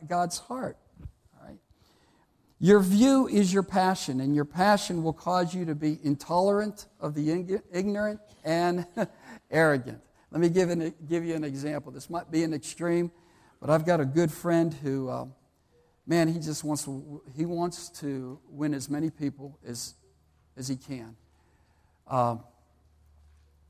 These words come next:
he has a very large church, and I've watched how his church has grown from a handful of people to several thousand.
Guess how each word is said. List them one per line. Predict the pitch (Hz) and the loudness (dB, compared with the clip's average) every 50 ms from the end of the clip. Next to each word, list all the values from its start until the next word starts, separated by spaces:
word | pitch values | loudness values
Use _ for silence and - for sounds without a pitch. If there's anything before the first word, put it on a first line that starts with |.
| _ _ - - 113 | _ _ -20 -14 -8
he | 135 | -6
has | 143 113 | -6 -6
a | 123 | -4
very | 110 135 147 156 | -2 2 2 4
large | 156 151 151 151 139 - - | 4 2 2 -2 -4 -6 -10
church, | - - 156 131 107 - | -6 -4 -4 -4 -4 -8
and | - 120 120 | -12 -12 -12
I've | 117 113 113 | -12 -14 -12
watched | 120 131 147 151 156 151 - - | -6 0 0 0 0 0 -4 -12
how | - 135 123 | -12 -12 -12
his | 123 131 123 117 - | -10 -12 -14 -14 -14
church | - - - 147 135 - | -14 -6 -4 -4 -4 -4
has | - 127 117 110 | -10 -14 -14 -14
grown | 113 143 135 131 131 131 127 | -12 -10 -10 -8 -8 -8 -10
from | 117 - - 120 117 113 - _ _ _ _ | -12 -12 -14 -14 -14 -14 -16 _ _ _ _
a | - 110 | -16 -12
handful | 117 120 135 147 147 135 - 156 151 147 | -6 -2 -2 -2 -2 -2 -4 -8 -8 -8
of | 127 - | -8 -8
people | 135 131 127 - 135 120 - - | -8 -10 -8 -10 -16 -18 -16 -16
to | 120 123 117 113 _ _ _ _ _ _ _ _ _ | -14 -14 -14 -16 _ _ _ _ _ _ _ _ _
several | - - 143 127 127 123 | -4 -4 -2 -2 -2 -6
thousand. | - - 120 113 113 110 - 101 | -6 -6 -6 -6 -6 -8 -12 -16